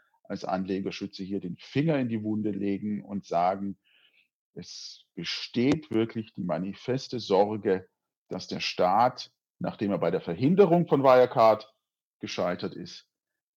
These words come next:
jetzt auch bei der Aufarbeitung von Wirecard wirklich keine gute Figur abgibt. Und das wäre für den deutschen Kapitalmarkt insgesamt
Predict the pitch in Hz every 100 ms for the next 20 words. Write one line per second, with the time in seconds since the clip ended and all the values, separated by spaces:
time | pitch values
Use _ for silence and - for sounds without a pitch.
0 | - - - - - 85 85 71 90 -
1 | 82 71 73 87 80 - 71 67 73 -
2 | - - - 98 - - - 90 104 95
3 | 98 85 - - 98 92 - - 123 -
4 | - 78 80 90 85 82 78 - 90 120
5 | - - - 92 - 85 85 85 - -
6 | 104 92 - 87 80 85